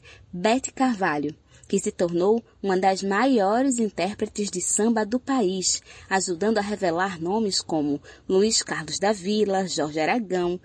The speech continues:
Zeca Pagodinho, Almir Neto, dentre outros. E em cinco de maio comemora-se o Dia Internacional da Língua Portuguesa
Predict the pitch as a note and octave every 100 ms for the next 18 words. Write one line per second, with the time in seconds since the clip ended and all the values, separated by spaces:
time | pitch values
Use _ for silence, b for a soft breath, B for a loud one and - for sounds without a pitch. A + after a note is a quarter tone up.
0 | b b - B3 D#4 - - E3+ G3+ A#3+
1 | F3+ F3 F3 - - - F#3+ G3+ D4+ C#4
2 | A#3 F#3 E3+ A3+ - C#4+ _ D#3 F3+ -
3 | D#4 B3 C3 - - - - _ _ _
4 | _ _ _ - D#4+ F#4 - C#4+ D#4+ D4
5 | G#3+ F3+ G#3 B3+ - A#3+ G3+ E3+ G3 G#3+
6 | A3 - A3 G3 A#3 B3+ A#3 C4 D#4+ C4+
7 | A3 A3 B3+ - A3+ F#3 F#3+ A3+ A3+ G#3+
8 | G3+ A#3+ A#3+ A#3+ - A#3+ B3 A3 F3 E3
9 | F#3+ A3+ B3+